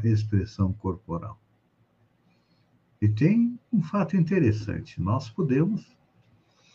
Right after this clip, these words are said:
é, na maioria das vezes, nós conseguimos iludir aqueles que estão à nossa volta, ou seja, os espíritos que estão encarnados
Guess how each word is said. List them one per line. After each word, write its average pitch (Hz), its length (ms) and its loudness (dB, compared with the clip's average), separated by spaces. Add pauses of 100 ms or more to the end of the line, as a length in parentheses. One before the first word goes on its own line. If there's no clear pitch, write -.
(840)
é, 80 300 -4 (480)
na 269 80 4
maioria 240 240 8
das 101 220 4
vezes, 127 520 4 (760)
nós 90 360 0
conseguimos 104 680 4
iludir 160 680 4 (840)
aqueles 107 540 4
que - 100 0
estão 104 380 6
à 101 40 8
nossa 107 320 4
volta, 82 360 -2
ou 98 80 -2
seja, 85 420 0 (840)
os 175 220 2
espíritos 151 520 4
que - 100 0
estão 131 340 0
encarnados 131 880 4